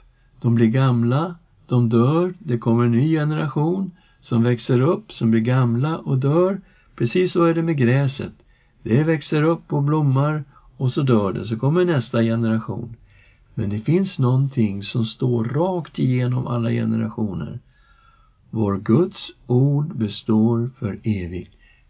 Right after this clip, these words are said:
Ja, det här kommer att ske. Herren kommer en dag att komma på besök. Och Herren skulle verkligen komma. Han skulle komma som en god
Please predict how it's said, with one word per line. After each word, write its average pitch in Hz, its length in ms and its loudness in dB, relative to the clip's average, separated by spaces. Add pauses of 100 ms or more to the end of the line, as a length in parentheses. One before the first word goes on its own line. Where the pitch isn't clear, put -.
Ja, 101 580 -4 (300)
det 104 100 -6
här 104 300 -2
kommer 92 340 -8
att 87 160 -10
ske. 117 380 -6 (340)
Herren 131 800 0
kommer 113 420 2
en 135 360 0
dag 104 400 -2
att 101 200 -12
komma 92 540 -4 (380)
på 101 160 -12
besök. 98 800 -6 (880)
Och 160 300 -2 (640)
Herren 127 640 2
skulle 123 320 2
verkligen 107 560 -2
komma. 87 420 -8 (340)
Han 135 160 2
skulle 156 320 0
komma 156 640 0 (400)
som 123 300 0
en 113 220 2
god 160 540 0